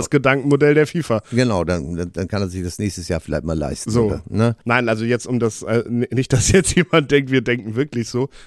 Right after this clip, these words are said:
Speaker 1: Das war natürlich Ironie. Wir machen uns
Speaker 2: Ja.
Speaker 1: eher darüber lustig. Das ist natürlich völlig, völlig irre und völliger Irrsinn.
Speaker 2: Fu-, st-,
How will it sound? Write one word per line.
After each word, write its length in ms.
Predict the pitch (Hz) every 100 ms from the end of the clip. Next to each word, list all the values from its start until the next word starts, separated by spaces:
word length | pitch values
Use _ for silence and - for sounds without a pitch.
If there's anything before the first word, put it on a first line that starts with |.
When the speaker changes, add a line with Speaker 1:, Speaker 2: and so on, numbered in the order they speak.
| -
Speaker 1:
Das 200 | 110 107
war 120 | 117
natürlich 440 | 120 110 117 110
Ironie. 440 | 113 110 110 110 95
Wir 100 | 104
machen 300 | 107 104 110
uns 100 | 90
Speaker 2:
Ja. 160 | 92 107
Speaker 1:
eher 60 |
darüber 240 | 107 107 107
lustig. 260 | 107 -
Das 80 | 101
ist 40 | -
natürlich 340 | 101 107 104
völlig, 420 | - 110 104 - _ _ _ _ _
völlig 360 | 127 120 110
irre 200 | 135 120
und 160 | 107 110
völliger 440 | - 113 113 117
Irrsinn. 360 | 113 110 104 98 104 -
Speaker 2:
Fu-, 140 | - -
st-, 280 | - -